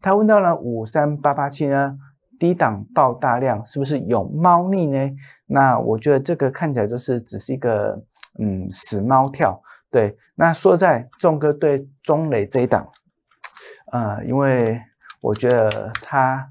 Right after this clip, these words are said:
股性呢没有到很好，它股性呢被，呃，仲哥被，被修理蛮多次了，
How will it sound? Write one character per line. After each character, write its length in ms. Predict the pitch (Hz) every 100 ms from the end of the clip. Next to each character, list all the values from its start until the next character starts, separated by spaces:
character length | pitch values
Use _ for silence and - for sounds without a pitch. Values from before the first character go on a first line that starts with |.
| - _ _ _ _
股 180 | - 113
性 280 | 107 175 143
呢 320 | 127 120 127 _
没 240 | - 110 151
有 140 | 143 101
到 240 | 165 135
很 240 | - 104
好， 120 | 123 127 - _ _ _ _ _ _ _ _ - - -
它 100 | 185
股 180 | 185 131
性 200 | - 175
呢 200 | 143 135 - -
被， 140 | 165 147
呃， 160 | 123 104
仲 160 | 156
哥 180 | 143 139
被， 160 | 139 151 143 - -
被 120 | 160
修 320 | 143 - 180 185
理 140 | 131
蛮 220 | 110 107
多 160 | 117 117
次 200 | 120 139
了， 140 | 95